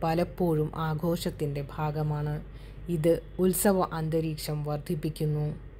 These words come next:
ഭക്തിഗാനങ്ങൾ. ഭക്തർ മുരുകനും വള്ളിക്കും സമർപ്പിച്ച ഭക്തിഗാനങ്ങളും ഭജനകളും ആലപിക്കും. അവരുടെ ഭക്തി പ്രകടിപ്പിക്കുകയും ദിവ്യവിവാഹം ആഘോഷിക്കുകയും ചെയ്യും.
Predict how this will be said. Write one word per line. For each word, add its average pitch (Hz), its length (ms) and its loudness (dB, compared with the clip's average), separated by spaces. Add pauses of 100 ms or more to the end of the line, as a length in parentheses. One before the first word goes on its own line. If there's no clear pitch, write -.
(580)
ഭക്തിഗാനങ്ങൾ. 156 960 4 (640)
ഭക്തർ 190 560 6 (160)
മുരുകനും 208 720 8
വള്ളിക്കും 180 500 2
സമർപ്പിച്ച 151 640 -4 (120)
ഭക്തിഗാനങ്ങളും 156 1040 2 (360)
ഭജനകളും 185 800 6
ആലപിക്കും. 151 760 -2 (680)
അവരുടെ 247 400 10
ഭക്തി 175 420 2
പ്രകടിപ്പിക്കുകയും 160 1080 0 (340)
ദിവ്യവിവാഹം 180 1000 6
ആഘോഷിക്കുകയും 151 1000 0
ചെയ്യും. 156 540 0